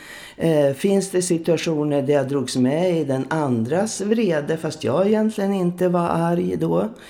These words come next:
Finns det situationer där, där jag överhuvudtaget har,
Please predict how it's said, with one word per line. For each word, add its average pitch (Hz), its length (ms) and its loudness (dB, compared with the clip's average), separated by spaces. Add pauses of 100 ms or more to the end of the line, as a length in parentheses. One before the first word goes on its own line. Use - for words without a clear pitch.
(360)
Finns 190 320 2
det 190 80 0
situationer 151 1000 0 (320)
där, 185 260 4
där 175 300 2
jag 160 220 -4 (680)
överhuvudtaget 220 840 0
har, 190 280 -2